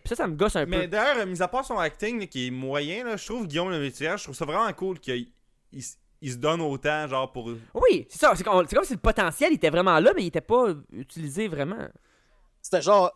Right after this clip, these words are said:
Speaker 3: c'est comme un charbon qu'il n'y a pas taillé le diamant
Speaker 1: Ah,
Speaker 3: dedans.
Speaker 1: c'est, c'est vrai.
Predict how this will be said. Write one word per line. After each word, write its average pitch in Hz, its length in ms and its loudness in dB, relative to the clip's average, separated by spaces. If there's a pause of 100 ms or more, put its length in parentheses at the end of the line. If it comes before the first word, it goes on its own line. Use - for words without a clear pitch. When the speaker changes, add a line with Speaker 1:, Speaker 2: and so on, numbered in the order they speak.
(100)
Speaker 3:
c'est - 180 -12
comme 240 140 6
un 165 120 6
charbon 165 640 2
qu'il 113 240 -4
n'y 117 60 -2
a 117 40 -2
pas 147 120 0
taillé 123 320 2
le 123 60 -6
diamant 117 280 0
Speaker 1:
Ah, 139 480 4
Speaker 3:
dedans. 120 120 -16
Speaker 1:
c'est, 127 200 -12
c'est - 140 -16
vrai. 120 200 -12